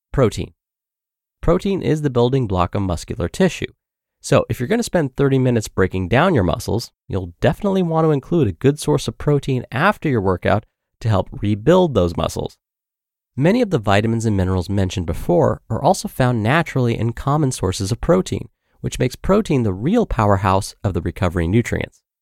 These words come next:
There is some speculation around the timing of protein after your workout and how much you should consume. Although these numbers are useful to professional athletes,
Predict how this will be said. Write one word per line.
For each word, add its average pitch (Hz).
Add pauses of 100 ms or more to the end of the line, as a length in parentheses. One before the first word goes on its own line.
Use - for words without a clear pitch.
(440)
There 156
is 254
some 226
speculation 98
around 104
the 107
timing 156
of 92
protein 90
after 90
your 92
workout 110 (180)
and 143
how 120
much 98
you 90
should -
consume. - (800)
Although 208
these 208
numbers 139
are -
useful 104
to -
professional 120
athletes, 90